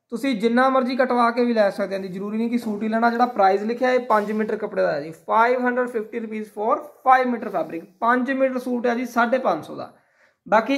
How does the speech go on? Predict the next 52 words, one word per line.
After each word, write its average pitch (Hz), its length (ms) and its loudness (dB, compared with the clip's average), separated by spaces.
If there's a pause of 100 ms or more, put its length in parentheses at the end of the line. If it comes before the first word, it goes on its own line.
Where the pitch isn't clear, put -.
(100)
ਇੱਕ - 100 -4
ਸੌ 285 260 4
ਦਸ 226 260 2
ਰੁਪਏ 262 260 -2
ਮੀਟਰ 226 340 -2
ਦੇ 254 80 0
ਹਿਸਾਬ 247 320 0
ਨਾਲ 233 160 0
ਜਿੰਨਾ 226 300 0
ਮਰਜ਼ੀ 247 240 2
ਕਟਵਾ 233 360 0
ਕੇ 214 100 -4
ਵੀ 202 80 -4
ਲੈ 175 140 0
ਸਕਦੇ - 240 -12
ਹਾਂ 127 60 -16
ਜੀ। 123 140 -20 (680)
ਕਲਰ 240 240 6
ਹੈਗੇ 254 220 4
ਆ 269 60 6
ਜੀ 262 160 -2
ਪੰਦਰਾਂ 226 420 0
ਇਹਦੇ 262 140 4
ਵਿੱਚ 269 160 0
ਡਾਟਸ 190 400 0
ਦੇ, 302 140 0 (960)
ਔਰ 262 180 6
ਨਾਲ 254 280 4
ਇੱਕ 277 160 -6
ਸਿਮੀਲਰ 311 520 -4
ਆਈਟਮ 262 360 0
ਹੋਰ 214 240 0
ਨਿਊ 240 280 0
ਐਡ 240 180 4
ਕੀਤੀ 233 300 -8
ਆ, 269 100 0
ਇਹ 269 160 -2
ਵੀ 254 80 -6
ਬਹੁਤ 208 300 -2
ਹੀ 226 40 -12
ਪਿਆਰਾ 208 200 -2
ਡਿਜ਼ਾਈਨ 165 280 -4
ਹੈ 135 60 -12
ਜੀ। - 120 -18 (1400)
ਕਲਰ 240 240 6
ਦੋ 220 260 4
ਆ 262 80 4
ਇਹਦੇ 269 120 2
ਵਿੱਚ, 269 160 -2
ਮੋਵ 220 480 2
ਤੇ 254 100 -2
ਯੈਲੋ। 214 400 0